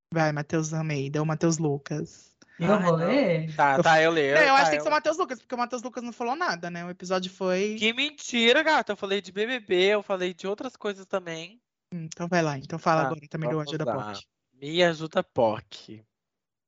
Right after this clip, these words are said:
Speaker 3: Vamos lá.
Speaker 2: Então.
Speaker 3: <laughs> A Dani tá aí?
Speaker 1: A Dani tá aí. <laughs> A, a respiração até,
Speaker 3: Dá pra dar
Speaker 1: até
Speaker 3: bom, dá pra dar bom. Olá, Pox. Eu estou amando o pod e estou doido para os novos E Ps.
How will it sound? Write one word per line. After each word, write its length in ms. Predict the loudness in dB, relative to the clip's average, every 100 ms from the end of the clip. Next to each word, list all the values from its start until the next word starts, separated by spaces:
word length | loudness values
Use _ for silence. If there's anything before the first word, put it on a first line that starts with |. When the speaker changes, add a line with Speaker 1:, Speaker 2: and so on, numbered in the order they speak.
| _ _ -20 -20 -18 -18 -20 -20 _ _ _
Speaker 3:
Vamos 300 | -10 -8 -4
lá. 340 | 0 0 -2 -8 -10 -10 _
Speaker 2:
Então. 840 | -12 -4 0 0 0 -4 -6 -8 -6
Speaker 3:
<laughs> 760 | -6 -4 -6 -8 -12 -10 -10 0
A 140 | 2
Dani 320 | 4 4 4
tá 200 | 2 4
aí? 380 | 4 2 -4 -10 _ _ _
Speaker 1:
A 60 | -6
Dani 220 | -2 -2
tá 80 | 0
aí. 140 | 0 0
<laughs> 1080 | -6 -6 -4 2 2 2 0 -4 -6 -4
A, 60 | 0
a 40 |
respiração 500 | 0 0 0 0 0
até, 960 | -4 0 2 2 0 0 -2 -4 -6 -10 _ _ _ _ _ _ _ _ -12 -10 -6
Speaker 3:
Dá 160 | 0 2
pra 200 | 4 4
dar 120 | 4
Speaker 1:
até 120 | 2 2 2 0 -4
Speaker 3:
bom, 60 | -6
dá 140 | -8
pra 120 | -6
dar 160 | -4 -4
bom. 760 | -2 -4 -4 -6 -8 -10 -14 -18 -10 -2
Olá, 340 | 2 4 4
Pox. 540 | 2 -4 -4 -10 _ _ _ _
Eu 140 | -6 -6
estou 260 | -4 -4
amando 320 | -4 -4 -6 -6
o 20 |
pod 440 | 2 6 6 4 -4
e 120 | -8
estou 260 | -6 -6
doido 260 | -2 -2 0
para 160 | 0 0
os 60 | 0
novos 220 | -4 -2
E 60 | -4
Ps. 320 | 0 -2 -2